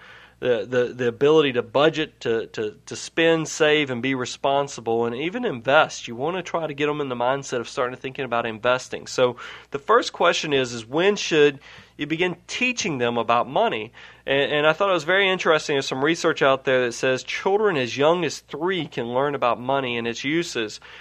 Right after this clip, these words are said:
The National P T A suggests that as soon as children can count, their financial e-, education, you know, can start out. So the next question after you, so if we know three is, um, is, is probably about the earliest, but three, four, five, somewhere in that range,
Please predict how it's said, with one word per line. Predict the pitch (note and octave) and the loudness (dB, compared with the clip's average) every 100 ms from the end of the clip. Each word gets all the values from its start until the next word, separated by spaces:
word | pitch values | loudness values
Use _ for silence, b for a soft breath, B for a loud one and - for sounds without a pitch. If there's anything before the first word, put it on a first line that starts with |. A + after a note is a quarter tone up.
| B | B
The | C3+ | 2
National | C3+ D#3 - D#3+ | 4 4 2 -2
P | - F3 | -2 -6
T | - C#3+ | 0 6
A | D#3 E3+ | 6 4
suggests | - B2+ B2 B2+ | -2 2 2 4
that | B2+ | 0
as | A#2 | -4
soon | - E3 E3 | -4 -2 0
as | D#3 | 0
children | - E3 D3+ C3+ | 2 2 2 0
can | C3 A#2 | -2 -6
count, | - F3 E3 C3 - B B - | 0 4 4 2 -4 B B 2
their | D3+ E3+ | 4 4
financial | E3 D3 C#3 C3+ C3 B2 | 4 2 2 -2 -2 -2
e-, | C3 - | -2 -2
education, | C3+ A#2+ C#3+ C3 C3 C3+ C3+ - b b - | -4 -2 0 0 0 -4 -6 -12 b b -16
you | G#3+ G#3+ | -6 2
know, | E3 | 2
can | E3 E3+ | 2 -6
start | - D#3 E3+ | 2 4 4
out. | F#3+ A3 B2+ - B B B | 4 2 0 -4 B B B
So | - D#3 D3+ - _ | 4 4 4 -2 _
the | D#3 D#3+ | -2 2
next | F#3 G#3 | 4 2
question | - G3 - D#3+ | 4 4 4 4
after | E3+ E3+ | 4 2
you, | D3+ | -2
so | E3 D3 | 2 2
if | D3 | 2
we | D#3 | 0
know | F3+ | 0
three | E3+ - E3+ G#3 A3+ F3 | -2 -6 0 0 2 4
is, | C#3+ C3 C#3+ | 4 4 2
um, | C3+ C3 B2+ A#2+ _ | 4 4 0 -6 _
is, | C#3 C3+ B2 | 0 2 0
is | - C#3+ C3+ | -8 -8 -8
probably | - - G3 F#3 | -4 4 6 8
about | E3+ D#3+ | 6 6
the | C3 | 6
earliest, | C#3+ F#3+ E3+ A#2+ B2 - | 6 6 6 2 0 0
but | B2+ - | -2 -2
three, | D3 E3 F3 | -2 0 -2
four, | - D3+ D#3 | 0 4 4
five, | - C#3+ C#3 C#3+ | 4 6 6 4
somewhere | - D3+ D3+ | 2 -2 0
in | C#3+ | 2
that | C#3+ | 2
range, | C3 B2+ B2 A#2+ | 2 0 -2 -8